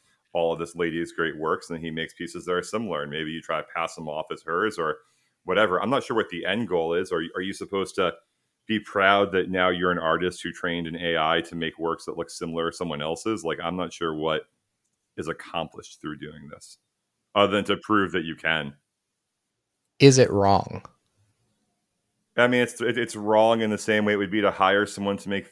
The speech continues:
Speaker 1: physical prints that look like hers, right? Like, it's disingenuous.
Speaker 2: Is that wrong?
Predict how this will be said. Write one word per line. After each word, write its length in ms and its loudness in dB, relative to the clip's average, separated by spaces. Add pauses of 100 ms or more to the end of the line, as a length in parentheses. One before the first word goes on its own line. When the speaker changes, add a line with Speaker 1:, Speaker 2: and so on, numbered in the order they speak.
Speaker 1:
physical 420 -4
prints 340 -6
that 160 -8
look 180 -12
like 180 -10
hers, 320 -12
right? 300 -6 (420)
Like, 100 0
it's 140 -4
disingenuous. 880 -2
Speaker 2:
Is 160 8
that 180 4
wrong? 420 2